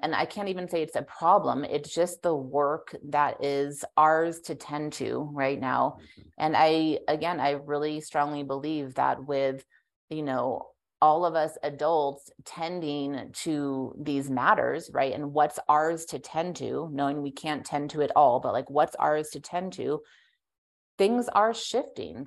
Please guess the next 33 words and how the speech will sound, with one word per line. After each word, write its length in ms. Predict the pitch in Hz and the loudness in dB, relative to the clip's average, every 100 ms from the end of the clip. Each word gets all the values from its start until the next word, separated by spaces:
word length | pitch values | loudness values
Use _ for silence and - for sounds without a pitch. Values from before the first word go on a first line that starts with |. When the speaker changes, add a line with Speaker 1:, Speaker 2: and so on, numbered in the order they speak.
| - | -8
Speaker 1:
Not 300 | 180 202 214 | 0 0 0
just 140 | 208 | 0
that 240 | 170 151 - | 2 2 2
things 260 | 180 165 | -2 -2
will 220 | 156 185 220 | 0 0 0
shift, 400 | - 127 151 - | -4 -4 -6 -4
things 280 | 190 208 - | -4 -4 0
are 260 | 165 180 | 2 2
shifting, 720 | 185 - 208 226 - 80 127 147 | 0 -2 -2 -4 -10 -12 -10 -2
right? 340 | 139 151 - | 2 2 0
So 200 | - 165 | -2 2
that, 180 | 160 151 | 2 2
like, 160 | 156 | 0
in 220 | - 160 - | -4 -6 -4
another 320 | 170 175 190 190 | 0 2 2 0
fifty 380 | 190 185 185 | -4 -6 -6
years 440 | 156 156 202 247 240 | -8 -2 0 0 -4
from 160 | 156 | -8
now, 360 | 135 131 147 156 - _ _ - | -6 0 0 0 -8 _ _ -2
we 140 | 208 | 0
won't 260 | 220 208 190 | 2 0 -2
need 240 | 214 233 | -2 -2
to 80 | 190 | -6
have 400 | - 151 175 170 | -4 0 0 0
these 240 | 143 139 | -6 -10
conversations, 1040 | - 143 139 139 - 233 247 120 117 143 | -6 -4 -4 -4 -2 -2 0 -4 -6 -2
right? 200 | 143 143 | 2 2
Because 240 | 151 160 156 | 2 -4 -2
we'll 120 | 156 | -2
be 200 | 156 135 | -2 0
at 140 | 131 | 0
a 80 | 156 | -2
different 640 | 147 156 156 170 165 165 | -4 -4 -4 -4 -6 -8